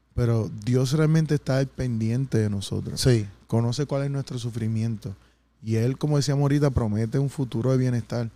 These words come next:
Speaker 1: Entonces, realmente, eh, yo no sé si tú has tenido esa experiencia donde tú, tú quizás en años pasados has sentido que, que ese año que fue un fracaso.
Speaker 2: Sí, sí, sí.
Speaker 1: Que ese año,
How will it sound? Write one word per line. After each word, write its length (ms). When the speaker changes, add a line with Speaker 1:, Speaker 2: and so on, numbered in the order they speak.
Speaker 1:
Entonces, 500
realmente, 640
eh, 580
yo 240
no 120
sé 140
si 140
tú 320
has 80
tenido 240
esa 180
experiencia 760
donde 220
tú, 180
tú 640
quizás 280
en 60
años 200
pasados 320
has 60
sentido 420
que, 180
que 120
ese 240
año 600
que 120
fue 160
un 80
fracaso. 840
Speaker 2:
Sí, 240
sí, 260
sí. 480
Speaker 1:
Que 100
ese 220
año, 500